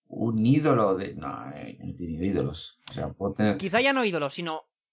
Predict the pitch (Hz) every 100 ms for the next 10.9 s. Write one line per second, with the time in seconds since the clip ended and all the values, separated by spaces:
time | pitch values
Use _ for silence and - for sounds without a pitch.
0 | _ _ 180 196 233 233 202 196 202 185
1 | 175 165 - 160 165 165 160 156 139 170
2 | 190 175 190 196 175 151 160 165 165 160
3 | 147 131 120 104 98 _ _ _ 92 -
4 | 101 98 127 120 95 95 92 90 107 95
5 | 143 135 185 - - _ _ _ 95 98
6 | 101 104 110 113 110 - 131 117 113 107
7 | 127 123 117 113 127 120 104 113 151 135
8 | - _ _ _ - 117 139 - 147 139
9 | 131 135 147 156 175 151 156 139 131 127
10 | 123 120 127 165 110 101 104 107